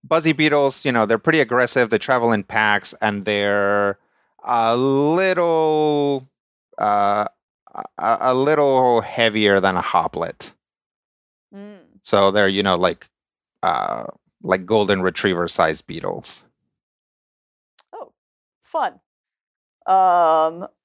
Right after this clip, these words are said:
Speaker 2: are they likely to, like, attack us?
Speaker 1: Oh, yeah.
Speaker 2: Yeah. Uh, would it be best to, like, fight them off or run from them?
Speaker 1: Uh, you can try to do either, but consider that you're carrying a cake.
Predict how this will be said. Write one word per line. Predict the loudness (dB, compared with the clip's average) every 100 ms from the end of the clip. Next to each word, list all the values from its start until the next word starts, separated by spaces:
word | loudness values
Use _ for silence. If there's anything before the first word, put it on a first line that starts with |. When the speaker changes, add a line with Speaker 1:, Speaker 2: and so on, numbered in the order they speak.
| _ _
Speaker 2:
are | 0
they | 2 0 2
likely | 0 0 0 -2
to, | -2 -2 -2
like, | 2 2 2 -2 -8 -20 _ _ _ _ _ _ _
attack | -2 2 2
us? | 2 0 0 -8 -12 _ _ _ _
Speaker 1:
Oh, | 0 2
yeah. | 2 0 -2 -8 _ _ _ _ _ _ _ _
Speaker 2:
Yeah. | -2 -2 _ _ _ _ _ _ _ _ _ _ _ _
Uh, | -2 0 -2 -4 -4 -4 -4 -6 -10
would | -2 0
it |
be | 0
best | 0 0 0
to, | 0
like, | 0 -2 -16
fight | -20 -4 -2 0
them | 0
off | 2 0 0
or | -4
run | -2 -2
from | -2 -6
them? | -4 -8 -16 _ -20 _ _ _ _ _ _ _
Speaker 1:
Uh, | 2 2 2
you | -2 -2 0
can | 0 -2
try | 0 0 2
to | 2 -2
do | 2 0 2
either, | 0 2 4 4
but | 2 0
consider | 0 -2 2 2
that | 4 2
you're | 0
carrying | 0 2 2 0
a | -6
cake. | -6 -12 -12 -20